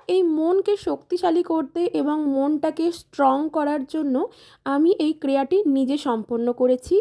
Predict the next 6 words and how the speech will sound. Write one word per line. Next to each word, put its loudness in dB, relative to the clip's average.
আমি -4
ভীষণভাবে -2
উপকৃত -6
হয়েছি। -4
তোমাদের 6
সাথে 0